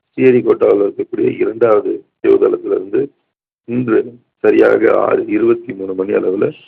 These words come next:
விண்ணில் ஏவப்பட்டிருக்கிறது. இதற்கான இறுதிக்கட்ட பணிக்கான கவுண்டவுன் நேற்று துவங்கிய நிலையில என் வி எஸ் செயற்கைக்கோள் சுமார் இரண்டாயிரத்தி இருநூத்தி ஐம்பது கிலோ எடையுடையது. இது ஆயுட்காலம் கிட்டத்தட்ட பத்து ஆண்டுகளாக நிர்ணயிக்கப்பட்டிருக்கிறது.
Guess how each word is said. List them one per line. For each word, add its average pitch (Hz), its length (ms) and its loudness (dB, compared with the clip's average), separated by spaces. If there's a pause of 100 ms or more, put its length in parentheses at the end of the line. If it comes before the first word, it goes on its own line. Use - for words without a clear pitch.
(300)
விண்ணில் 117 400 2
ஏவப்பட்டிருக்கிறது. - 800 0 (680)
இதற்கான 120 420 0 (160)
இறுதிக்கட்ட 120 640 -4
பணிக்கான 104 600 -6
கவுண்டவுன் 110 440 -6
நேற்று 104 440 -6 (400)
துவங்கிய 110 360 -2
நிலையில 98 480 -2 (440)
என் 131 220 -6
வி 139 100 0
எஸ் - 260 0
செயற்கைக்கோள் - 500 -4
சுமார் 101 320 -4
இரண்டாயிரத்தி 120 580 0
இருநூத்தி 107 540 -8
ஐம்பது 98 440 -6
கிலோ 117 320 0 (640)
எடையுடையது. 104 760 -2
இது - 180 -8
ஆயுட்காலம் 110 760 -6
கிட்டத்தட்ட 98 460 -8
பத்து 98 300 -6
ஆண்டுகளாக 98 680 -6 (500)
நிர்ணயிக்கப்பட்டிருக்கிறது. 110 880 -6